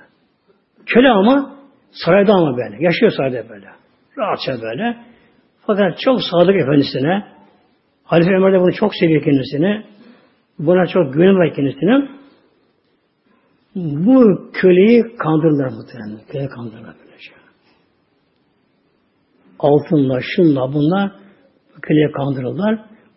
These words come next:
Buna zehir verdiler. Öyle zehir vermişler ki o dönemde tedavisi olmayan bir zehir vermişler. Bu Köle bunu, bu götürüyor yemeklerini şey yaparken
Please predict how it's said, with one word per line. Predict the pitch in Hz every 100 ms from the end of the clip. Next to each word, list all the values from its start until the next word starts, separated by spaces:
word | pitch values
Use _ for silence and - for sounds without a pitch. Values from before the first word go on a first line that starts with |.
| _
Buna | 180 156
zehir | 123 143 151 131
verdiler. | 117 110 95 - - - - _ _ _ _ _ _ _
Öyle | - 160
zehir | 139 147 135
vermişler | 135 139 127 226 202
ki | 160
o | 139
dönemde | 139 131 127 220 254 254 - - _ _ _ _ _ _ _ _ _ _ _ _ _ _
tedavisi | 147 156 190 170 202
olmayan | - 202 208 180 190 180
bir | 170 151 165
zehir | 160 147 - - - _ _ _ _ _ _ _ 156
vermişler. | 123 113 - 208 226 - _ _ _ _ _ _ _ _ _ _
Bu | 175 185 214 196 - - - _ _ _ -
Köle | 170 180 220 202 - - _ _ _ _ _
bunu, | 180 165 156 - _ _
bu | 190
götürüyor | 190 - 151 139
yemeklerini | 139 135 127 165
şey | 165
yaparken | 147 131 117 220 233 233